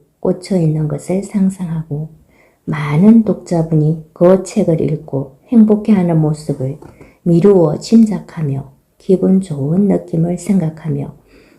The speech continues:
미리 감사할 수 있습니다. 신기하지 않나요? 한자 한자 글을 적어 나갔는데 그것이 작품이 되어 나의 이름으로 책으로 출판되어 나눔을 하고 있으니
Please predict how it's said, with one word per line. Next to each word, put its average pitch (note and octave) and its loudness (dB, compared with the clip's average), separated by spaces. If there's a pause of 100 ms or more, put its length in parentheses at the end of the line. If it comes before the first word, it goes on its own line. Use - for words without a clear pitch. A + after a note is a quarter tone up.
(140)
미리 A3 6
감사할 D3+ -6
수 - -14
있습니다. C#3+ -10 (320)
신기하지 D#3+ -4
않나요? D3+ -4 (520)
한자 D#3 -2
한자 E3+ 2
글을 F#3 0
적어 F3 -4
나갔는데 D#3 -4 (340)
그것이 F#3+ 2
작품이 E3 -2
되어 D3+ -4 (260)
나의 E3 0
이름으로 D3+ -4 (100)
책으로 G#3+ 2
출판되어 F#3+ -2 (360)
나눔을 G#3 4
하고 D#3 -4
있으니 C#3+ -8